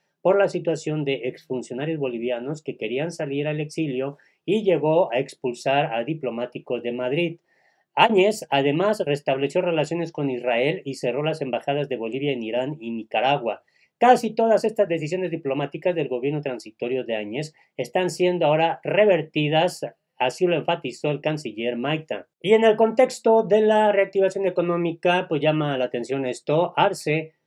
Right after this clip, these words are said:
apela a recetas de, de Morales en busca de superar la recesión en Bolivia. Un mes después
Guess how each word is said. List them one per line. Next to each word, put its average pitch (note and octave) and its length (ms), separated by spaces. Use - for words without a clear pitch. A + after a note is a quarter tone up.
apela G#3+ 500
a - 20
recetas F#3 580
de, C3+ 140
de C3+ 80
Morales E3+ 500
en C3+ 140
busca D#3 400
de C3 100
superar C#3 540
la C3 100
recesión B2 680
en A#2+ 180
Bolivia. C#3+ 640
Un A#3 200
mes B3 200
después A3+ 800